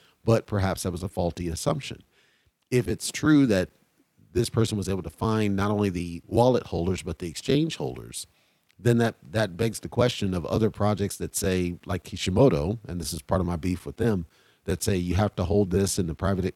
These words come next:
wallet, you can't hold it in an exchange, you had to have bought it through an exchange, and all these rules that came out of nowhere.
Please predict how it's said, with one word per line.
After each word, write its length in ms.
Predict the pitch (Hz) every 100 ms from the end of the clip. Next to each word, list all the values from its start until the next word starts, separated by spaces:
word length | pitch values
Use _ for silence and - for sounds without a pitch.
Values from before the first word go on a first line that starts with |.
| -
wallet, 600 | 87 98 95 98 90 -
you 60 |
can't 260 | - 98 87
hold 140 | 95
it 40 | 92
in 60 |
an 80 | 90
exchange, 720 | 80 - 98 95 95 95 92
you 60 | 90
had 80 | 85
to 60 |
have 120 | 85
bought 220 | 71 90 87
it 80 | -
through 100 | 95
an 60 |
exchange, 500 | 90 - 92 95 95
and 80 | -
all 80 | 90
these 180 | 87 78
rules 420 | 95 117 110 95
that 100 | -
came 180 | - 98
out 120 | 82
of 60 | 76
nowhere. 520 | 135 107 65 69